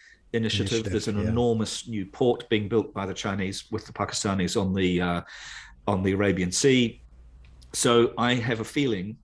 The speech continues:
Speaker 1: that China will, one way or another, have access to this. And a-, as I say, it's got this finger that sticks out into, into Ch-, Chinese territory, which is a very sort of risky area. And there are lots of Uyghurs, um, connected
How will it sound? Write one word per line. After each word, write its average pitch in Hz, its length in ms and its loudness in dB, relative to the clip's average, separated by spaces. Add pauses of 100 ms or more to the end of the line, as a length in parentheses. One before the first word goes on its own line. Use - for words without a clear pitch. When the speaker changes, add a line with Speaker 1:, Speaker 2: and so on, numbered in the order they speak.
Speaker 1:
that - 300 -6
China 107 280 2
will, 104 360 6
one 101 280 0
way 98 140 2
or 98 160 0
another, 98 320 -2
have 95 480 -4
access - 380 -2
to - 100 -4
this. 98 360 -4
And 107 220 -2 (540)
a-, 113 300 -8
as 127 160 2
I 123 40 2
say, 127 160 6
it's 113 100 2
got - 160 0
this - 140 0
finger 113 480 2
that - 180 -2
sticks - 320 0
out 98 320 -2
into, 101 580 -2
into 101 260 -4
Ch-, - 220 -10
Chinese 98 400 0
territory, 92 480 -2
which 85 180 -8
is 104 100 -2
a 110 80 0 (140)
very 120 340 4
sort 110 220 0
of 101 180 -4 (680)
risky 117 460 2
area. 107 460 6
And 104 220 -4
there 104 240 -2
are 104 100 -2
lots 104 260 -6
of 101 240 -10
Uyghurs, 113 480 0 (220)
um, 98 320 -4 (480)
connected 113 480 0